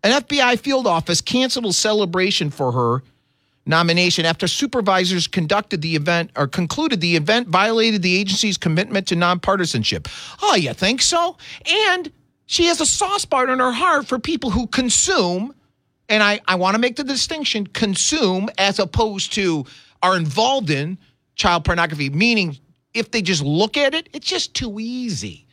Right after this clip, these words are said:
for them to get it. So that's why I give 'em slaps on the wrist.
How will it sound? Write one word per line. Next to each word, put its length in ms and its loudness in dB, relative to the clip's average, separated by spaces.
for 80 -6
them 180 -2
to 80 -4
get 220 -2
it. 160 -2
So 460 -4
that's 240 0
why 240 2
I 60 2
give 200 0
'em 80 -2
slaps 400 -4
on 120 -4
the 100 -6
wrist. 440 -8